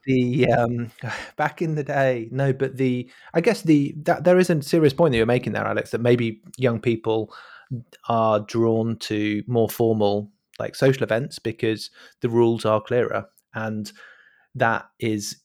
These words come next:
i-, in some ways easier, or the anxiety is more managed or more f-,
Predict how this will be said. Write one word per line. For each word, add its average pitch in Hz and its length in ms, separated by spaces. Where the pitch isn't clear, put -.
i-, 117 160
in 117 120
some 117 220
ways 110 300
easier, 107 400
or 113 200
the 117 240
anxiety 110 600
is 107 100
more 110 280
managed 107 640
or 104 160
more 107 220
f-, - 300